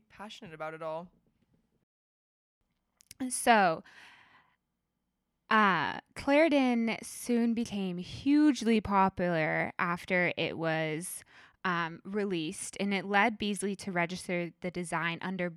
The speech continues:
Speaker 2: Britain, Britain's Ornamental Designs Act of eighteen forty-two.
Speaker 1: So
Speaker 2: So,
Speaker 1: official. <laughs>
Speaker 2: yeah, just a few years before, um, Beasley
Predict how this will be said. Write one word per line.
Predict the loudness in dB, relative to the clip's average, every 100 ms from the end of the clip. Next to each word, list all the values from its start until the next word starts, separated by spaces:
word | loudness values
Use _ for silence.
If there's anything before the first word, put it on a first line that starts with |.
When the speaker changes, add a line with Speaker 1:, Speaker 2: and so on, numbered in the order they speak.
| _
Speaker 2:
Britain, | -6 -6 -6 -6 -6 -8 _
Britain's | -8 -6 -8 -10 -14 _
Ornamental | -6 -4 -4 -6 -8 -12
Designs | -8 -8 -6 -8 -10 -10 -8
Act | -6 -8 -12 -18 _ _
of | -4 0
eighteen | -2 -2 -4
forty-two. | -4 -6 -6 -8 -6 -6 -8 _ _ _
Speaker 1:
So | -6 4
Speaker 2:
So, | 6 6
Speaker 1:
official. | 2 -2 -14 -8
<laughs> | -4 6
Speaker 2:
yeah, | 8 8 6 0 -6
just | -4 2
a | 2
few | 4 2
years | 4 6 4
before, | 4 0 6 6 10 8 8 4 -4 _ 0
um, | 4 4 2 0 -8 -10 -12 _ _ _ _ 0
Beasley | 2 2 2 2